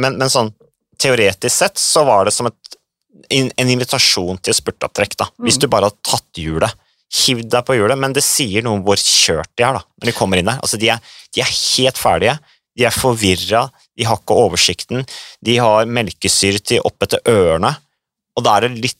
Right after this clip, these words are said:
Speaker 1: lettere sagt enn gjort, da.
Speaker 2: Jeg er enig i det, men
Speaker 1: Mm.
Speaker 2: samtidig så er det litt større forståelse hvis det var det at de prøvde, men ikke klarte å holde følge.
Speaker 1: Mm.
Speaker 2: Det er på en måte greit. Hun
Speaker 1: Ja.
Speaker 2: er jo kjempesterk.
Speaker 1: Ja.
Speaker 2: Men det er på en måte å sitte og, sitte og vente og se på hverandre når Annemiek van Vleuten stikker med åtte ni meter igjen.
Speaker 1: Ja.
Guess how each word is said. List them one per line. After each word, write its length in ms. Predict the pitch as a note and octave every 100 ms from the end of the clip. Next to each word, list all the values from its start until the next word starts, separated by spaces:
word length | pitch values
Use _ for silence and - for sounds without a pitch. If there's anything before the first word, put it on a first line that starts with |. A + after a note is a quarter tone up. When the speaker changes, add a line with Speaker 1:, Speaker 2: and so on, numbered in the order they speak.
| -
Speaker 1:
lettere 360 | A#2+ - - G#2
sagt 300 | G#2+ - -
enn 80 | A#2+
gjort, 160 | G#2+ -
da. 80 | - _ _ - -
Speaker 2:
Jeg 100 | D#3+ D3+
er 80 |
enig 120 | D3 D3+
i 40 | G#2+
det, 80 | A2
men 120 | C3+
Speaker 1:
Mm. 20 |
Speaker 2:
samtidig 300 | C#3+ E3+ D#3+
så 100 | C3
er 60 | D#3+ C#3 B2+
det 160 | -
litt 180 | F3+ -
større 300 | - E3 D#3+
forståelse 400 | C3 D#3+ C#3+ B2+
hvis 220 | C#3+ - -
det 100 | C3
var 160 | C#3
det 100 | C3
at 60 | C3
de 100 | A#2
prøvde, 460 | - B2+ B2 E3 D3+
men 100 | B2
ikke 140 | C3+
klarte 220 | C#3+ C3 C3+
å 40 |
holde 80 | B2
følge. 240 | A#2+ B2 A2+ _ B2+
Speaker 1:
Mm. 180 | A2
Speaker 2:
Det 80 | D#3+
er 40 | G#3+
på 80 |
en 40 | -
måte 120 | A2+
greit. 360 | - - - -
Hun 80 | G#2+
Speaker 1:
Ja. 40 |
Speaker 2:
er 60 | C#3
jo 40 | A2+
kjempesterk. 520 | A#2+ A2+ A#2+ - - - -
Speaker 1:
Ja. 80 | - - _ _ -
Speaker 2:
Men 140 | D#3+
det 120 | D#3+
er 40 | F3+
på 120 | D#3+
en 80 | C#3+
måte 160 | F3+ -
å 260 | C#3 C3 -
sitte 240 | - D3+ D#3
og, 60 |
sitte 280 | - D#3 E3+
og 60 | D3
vente 720 | C#3+ B2+ B2 A#2 - - G3 C3
og 100 | D#3+
se 100 | E3
på 120 | D#3
hverandre 320 | - B2+ A#2+ D3+
når 120 | A#2
Annemiek 240 | B2+ C#3+
van 80 | B2
Vleuten 260 | C#3 C3 -
stikker 280 | C3+ - A#2+
med 80 |
åtte 200 | B2 -
ni 120 | C3+ A#2+
meter 220 | B2 B2
igjen. 140 | A#2+
Speaker 1:
Ja. 200 | F#2 F#2